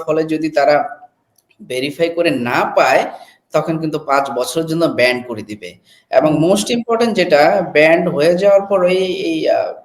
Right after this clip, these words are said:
Speaker 1: তথাকথিত এজেন্ট গুলো কিন্তু ক্লায়েন্টকে জানায় না বিষয়টা, যে আপনি ব্যান হয়ে গিয়েছেন।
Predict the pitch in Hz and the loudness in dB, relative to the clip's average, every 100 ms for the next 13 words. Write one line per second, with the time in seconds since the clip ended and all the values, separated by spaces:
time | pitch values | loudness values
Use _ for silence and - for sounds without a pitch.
0 | - 156 175 196 196 180 180 151 143 139 | -10 -8 -6 -2 -2 -2 0 4 4 4
1 | 139 156 160 160 160 151 151 143 135 139 | 2 -2 -2 -4 -4 -8 -4 -2 -2 -2
2 | 120 123 139 160 151 127 117 120 107 - | -4 -2 0 0 0 -2 -4 -10 -12 -14
3 | - _ _ 127 139 139 - 131 156 175 | -18 _ _ -4 -2 -4 2 4 6 4
4 | 170 143 127 113 - 104 | 4 4 0 -4 -6 -14